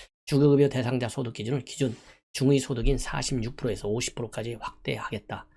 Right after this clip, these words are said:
그리고 기준 임대료도 현실화하겠다고 밝히고 있습니다. 그리고 현행 청년 일 인 가구 분리 기준의 연령이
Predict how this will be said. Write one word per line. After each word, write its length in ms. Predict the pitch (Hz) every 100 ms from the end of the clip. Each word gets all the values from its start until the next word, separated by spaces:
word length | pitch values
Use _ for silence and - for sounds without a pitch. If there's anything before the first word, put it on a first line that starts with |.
| _ _
그리고 160 | 135 107
기준 400 | - 131 139 -
임대료도 640 | - 120 107 98 95 110 -
현실화하겠다고 840 | - 143 127 110 98 - 95 113
밝히고 320 | - - - 95
있습니다. 440 | - - - - _ _ _ -
그리고 180 | 135 117
현행 420 | - 160 151 135
청년 440 | - - 156 147 110
일 120 | 113
인 160 | 131 131
가구 220 | 127 131
분리 220 | 127 117
기준의 440 | 113 101 113 127 -
연령이 500 | 107 107 98 110 151